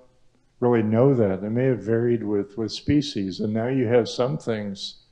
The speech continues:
you know, certainly bird populations have declined, but some birds are increasing, um,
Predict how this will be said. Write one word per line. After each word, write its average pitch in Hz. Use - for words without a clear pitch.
you 127
know, 117
certainly 147
bird 123
populations 113
have 107
declined, 107
but 110
some 139
birds 123
are 113
increasing, 107
um, 90